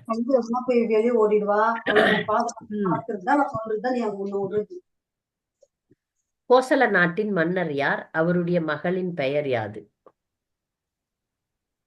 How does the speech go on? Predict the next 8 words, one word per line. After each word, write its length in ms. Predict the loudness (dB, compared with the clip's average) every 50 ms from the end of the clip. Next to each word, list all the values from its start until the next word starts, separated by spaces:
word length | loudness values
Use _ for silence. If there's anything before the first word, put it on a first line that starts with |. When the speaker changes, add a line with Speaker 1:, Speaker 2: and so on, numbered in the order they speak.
| _ _ _ _ _ _ _ -2
Speaker 2:
கோசல 400 | -2 -2 0 0 0 0 0 0
நாட்டின் 380 | 0 0 -2 -2 -4 -4 -4 -2
மன்னர் 420 | -4 -4 -4 -4 -6 -6 -6 -6
யார்? 240 | -8 -8 -8 -8 -8
அவருடைய 420 | -8 -8 -8 -8 -6 -6 -6 -6
மகளின் 500 | -6 -6 -8 -6 -6 -6 -6 -6 -8 -8
பெயர் 280 | -10 -10 -10 -10 -10 -12
யாது? 260 | -14 -14 -14 -18